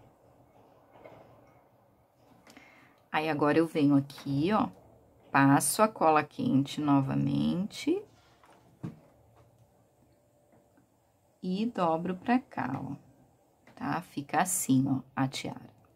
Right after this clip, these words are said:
Aqui, ó, eu vou precisar recortar um pouquinho, ó. Então, vou cortar mais ou menos aqui um meio centímetro. Vou selar, ó.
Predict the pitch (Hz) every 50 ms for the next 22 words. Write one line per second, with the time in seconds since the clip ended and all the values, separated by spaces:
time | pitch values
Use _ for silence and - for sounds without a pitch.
0 | - - - - - - - - - - - - - - _ _ - 240 254 247
1 | - - - - 294 294 196 185 165 151 151 - - _ _ _ - 165 165 165
2 | 165 165 165 - - 175 180 180 180 - - 196 180 - - 165 156 151 165 180
3 | 180 - 208 233 226 - - 311 302 - - _ - 175 170 165 175 175 - -
4 | 208 220 - - - - - 156 151 147 143 143 147 151 156 151 143 135 139 -
5 | - - _ - - - - _ _ _ - 214 220 214 240 233 233 226 220 220
6 | 220 - 196 185 180 175 160 156 160 160 156 147 143 147 143 147 151 147 - -
7 | - 151 147 147 147 143 147 147 151 147 143 139 - - - 135 139 135 - -
8 | - - 147 147 147 147 147 156 165 180 196 220 - - 339 392 440 453 - -
9 | - - _ _ _ _ _ _ _ _ _ _ _ - - 143 147 160 160 151
10 | 143 139 - - - - - 156 165 202 214 214 196 151 135 135 139 147 165 202
11 | 202 156 139